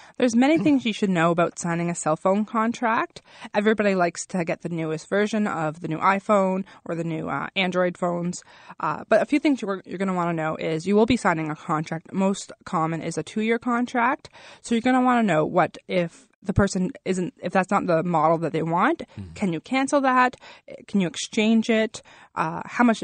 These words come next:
Speaker 1: data you're signing up for? If there's any extra charges, what you're going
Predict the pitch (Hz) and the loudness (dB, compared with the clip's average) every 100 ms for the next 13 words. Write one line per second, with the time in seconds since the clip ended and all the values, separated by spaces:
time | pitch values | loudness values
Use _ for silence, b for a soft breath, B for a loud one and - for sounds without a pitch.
0 | - 165 160 165 208 226 233 - 208 208 | -6 -2 2 2 2 0 -2 0 0 2
1 | 214 208 - - 208 196 202 214 B B | 0 -2 -6 -2 0 2 2 -2 B B
2 | B _ 220 196 196 180 - 180 170 - | B _ -4 0 0 -2 -4 -4 -4 -8
3 | - - 180 175 175 165 - - 170 170 | -10 -4 -2 -2 -4 -6 -10 -6 -4 -2
4 | 165 165 | -2 -2